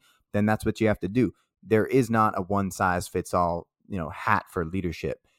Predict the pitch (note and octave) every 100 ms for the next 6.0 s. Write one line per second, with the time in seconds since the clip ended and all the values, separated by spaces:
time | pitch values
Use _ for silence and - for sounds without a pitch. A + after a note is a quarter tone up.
0 | _ - F2+ F2 G#2+ G#2 F2+ - _ _
1 | _ _ G2 - _ - F#2+ E2+ G#2 G#2
2 | - G2 E2+ - F#2 F2+ F2+ F2 E2+ B2
3 | B2 F#2 F2 E2+ F2+ F2+ E2+ F#2+ G2 F#2
4 | F2+ F2+ F2 - - F#2 E2+ E2 F2 F2
5 | G2 F2+ - - F2+ F2 F2 E2 F#2 G2